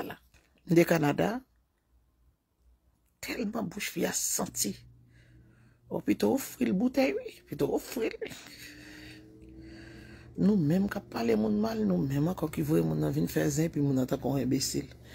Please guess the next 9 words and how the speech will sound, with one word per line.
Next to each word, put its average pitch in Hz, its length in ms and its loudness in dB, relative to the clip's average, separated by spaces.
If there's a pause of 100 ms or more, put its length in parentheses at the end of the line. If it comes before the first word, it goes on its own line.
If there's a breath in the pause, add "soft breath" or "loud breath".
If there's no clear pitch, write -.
(920 loud breath)
Gen 147 180 -4
moun 185 180 0
p 143 80 -4
ap - 140 -12
bay 160 180 -4
vizibilite. 143 640 -6 (1600 loud breath)
Lontan - 480 -2
lè - 80 0
m 202 60 0